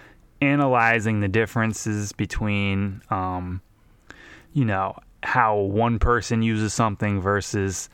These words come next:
thousands of people that you see through Google Analytics or something like that. So it's a really interesting way to study, uh, the behavior of people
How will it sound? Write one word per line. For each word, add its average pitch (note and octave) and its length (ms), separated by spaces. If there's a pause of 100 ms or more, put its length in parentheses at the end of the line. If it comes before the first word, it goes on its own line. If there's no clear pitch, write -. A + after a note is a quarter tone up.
(360)
thousands G#2 440
of G2 100
people G2 300
that G2 160
you G#2 80
see G#2 240
through G2+ 180
Google G2 320
Analytics F#2 640
or - 20
something G2+ 240
like F#2+ 160
that. - 180 (460)
So C3 200
it's A#2+ 100
a B2 80
really C#3 480
interesting G#2+ 960
way G#2 640
to - 180
study, G2 960 (100)
uh, G2 280
the G2 140
behavior F#2+ 580
of - 140
people F#2+ 600